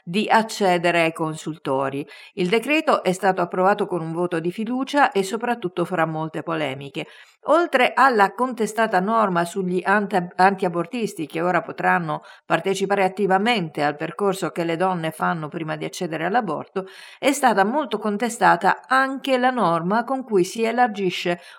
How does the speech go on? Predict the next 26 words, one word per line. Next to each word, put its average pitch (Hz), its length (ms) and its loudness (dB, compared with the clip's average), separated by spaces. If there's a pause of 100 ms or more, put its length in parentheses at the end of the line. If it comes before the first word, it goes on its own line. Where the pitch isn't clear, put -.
un 185 300 -2
lauto 202 400 6
stipendio 175 680 0
a 220 220 8
Renato 196 560 0
Brunetta 185 680 0 (260)
per 247 180 4
il 208 120 2
suo 240 280 -2
ruolo 175 400 4
di 185 160 -4
presidente 180 840 0
del 156 240 -4
cnel. 143 500 -6 (360)
In 160 160 -6
base 202 320 6
alla 165 180 2
normativa 165 520 -2
vigente, 165 720 -2
Brunetta, 180 800 0
che - 140 -14
gode 165 380 -2
di 151 80 -14
una 143 220 -4
ricca 175 340 -2
pensione, 170 680 -4